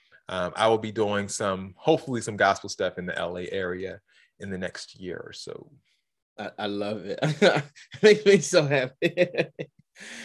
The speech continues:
Speaker 2: And then finally, at this portion of the show, I ask people for their puzzle pieces. This is just saying something like,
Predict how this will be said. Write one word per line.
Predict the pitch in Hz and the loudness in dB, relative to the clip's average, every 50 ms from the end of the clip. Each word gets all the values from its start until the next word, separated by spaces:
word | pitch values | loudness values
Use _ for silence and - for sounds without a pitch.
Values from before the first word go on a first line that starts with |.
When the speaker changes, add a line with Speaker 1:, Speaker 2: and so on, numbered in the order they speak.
| 226 208 | -2 0
Speaker 2:
And | - 151 165 160 156 | 2 2 2 2 4
then | 160 160 160 156 143 143 - - _ _ _ - | 4 4 4 4 0 -4 -10 -18 _ _ _ 2
finally, | 151 143 156 165 170 180 175 160 143 131 123 113 117 117 | 4 6 8 8 8 8 8 6 6 6 4 2 2 2
at | 123 120 | 2 2
this | - 160 160 | 0 -2 -2
portion | - - 165 156 - 151 | 2 2 2 2 2 -2
of | 143 139 | -4 -2
the | 139 135 | -2 -4
show, | - - 135 117 110 113 | -2 0 2 2 4 4
I | 113 107 | 2 2
ask | - 113 120 117 120 120 - _ | 2 0 0 0 0 -4 -8 _
people | - 113 120 123 | -8 -6 -6 -4
for | - - 113 | -4 -2 0
their | 110 107 104 | 0 0 0
puzzle | - - 120 120 120 131 | 0 0 0 0 0 -2
pieces. | 139 - 147 151 151 - 165 165 156 147 | -2 -2 -2 -2 -2 -2 -4 -4 -2 0
This | 147 160 170 170 175 | 2 4 4 4 2
is | 180 170 151 139 | 0 0 -2 0
just | 135 135 135 127 - | 0 0 0 2 2
saying | 131 120 117 117 | 0 0 0 0
something | 117 - 113 113 110 117 113 | -2 -2 -4 -4 -4 -2 -2
like, | 110 107 101 101 98 | 0 0 0 -2 -2